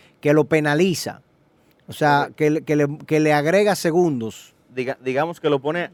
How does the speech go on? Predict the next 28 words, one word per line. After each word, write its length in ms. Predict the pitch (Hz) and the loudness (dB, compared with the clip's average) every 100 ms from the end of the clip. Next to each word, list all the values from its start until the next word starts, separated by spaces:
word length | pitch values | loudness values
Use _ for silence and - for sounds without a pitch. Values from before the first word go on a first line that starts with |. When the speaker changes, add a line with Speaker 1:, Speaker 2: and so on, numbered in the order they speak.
| _ | _
Speaker 3:
a 120 | - 135 | -10 -8
su 140 | 131 | -6
nivel. 360 | 123 117 110 - 165 | -2 0 0 -6 -4
Speaker 1:
Lo 200 | 143 160 | 0 2
nivela 420 | 165 165 185 202 | 4 4 4 4
con 220 | 185 180 | 2 2
el 80 | 160 | 4
Speaker 3:
Lo, 60 | 160 | 4
Speaker 1:
resto. 240 | 151 131 | 4 4
Speaker 3:
lo 40 | 139 | 0
nivela 320 | 135 143 156 | 2 2 2
con 140 | 151 | 0
el 60 | 151 | -4
resto. 300 | 123 113 127 | -4 -4 -2
Es, 140 | 143 156 | -2 -2
es 120 | 127 147 | -4 -6
un, 200 | 160 160 - | -6 -12 -10
es 100 | 135 | -8
un 180 | 151 160 | -6 -10
sistema 380 | 165 - 156 147 | -10 -4 -2 0
de 80 | |
compensación 800 | 147 143 147 139 139 - 170 151 - - | -2 -4 -4 -4 -6 -4 -2 -4 -8 -10
Speaker 1:
Ujú. 500 | 131 120 123 110 104 _ | -8 -6 -6 -6 -10 _
Speaker 3:
para 420 | 120 123 120 113 - | 0 2 2 0 -4
nivelar 420 | 131 127 123 147 | -6 0 2 2
los 220 | 143 127 - | 0 -4 -6
vaqueros 520 | 123 - 139 151 - | -6 -4 -4 -4 -6
más, 440 | - 123 143 - | -10 -8 -8 -10